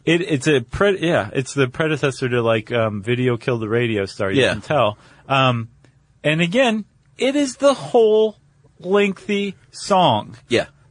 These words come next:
Speaker 1: The whole thing. So every time that somebody's like, "We need to escape mentally from what's going on here in our house,
Speaker 2: Uh-huh.
Speaker 1: let's go into the video world," it's not just, they're, and they don't cut back and forth.
Speaker 2: No.
Speaker 1: It's, okay,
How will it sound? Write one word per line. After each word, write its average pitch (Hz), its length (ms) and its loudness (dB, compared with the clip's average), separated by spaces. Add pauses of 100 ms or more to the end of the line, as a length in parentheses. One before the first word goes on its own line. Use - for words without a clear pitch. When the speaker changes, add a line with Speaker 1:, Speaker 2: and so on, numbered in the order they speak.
Speaker 1:
The 170 160 4
whole 202 260 4
thing. 143 320 -2
So 147 160 0
every 269 260 2
time 311 360 0
that 185 160 0
somebody's 196 560 -2
like, 120 260 0 (360)
"We 156 180 -2
need 180 200 -2
to 120 300 0 (240)
escape 147 540 -2
mentally 127 560 -2
from 117 460 -6
what's 135 260 -4
going 131 320 -4
on 143 200 0
here 160 260 -6
in 123 80 2
our 120 120 2
house, 123 480 -2
Speaker 2:
Uh-huh. 90 200 -4 (160)
Speaker 1:
let's 135 180 -6
go 160 200 0
into 139 200 0
the 117 160 0
video 127 520 0
world," 107 600 -2 (440)
it's 165 300 -2
not 202 280 0
just, - 360 -6 (140)
they're, 165 280 -2
and 165 160 0
they 185 80 2
don't 214 260 -2
cut - 360 -2
back 156 260 0
and 143 120 -6
forth. 170 540 0
Speaker 2:
No. 101 200 0 (300)
Speaker 1:
It's, - 400 -2 (160)
okay, 185 460 2